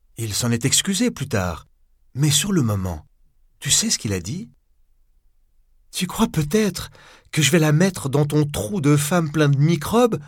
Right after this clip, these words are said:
pour avoir des enfants dans ce monde immonde ? Tout ça va exploser de toute façon.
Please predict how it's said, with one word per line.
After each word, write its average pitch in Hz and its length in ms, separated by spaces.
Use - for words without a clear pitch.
pour 175 120
avoir 175 200
des 156 180
enfants 175 340
dans 170 100
ce 170 140
monde 160 240
immonde ? 196 540
Tout 185 140
ça 208 160
va 180 100
exploser 226 640
de 185 100
toute 175 180
façon. 160 460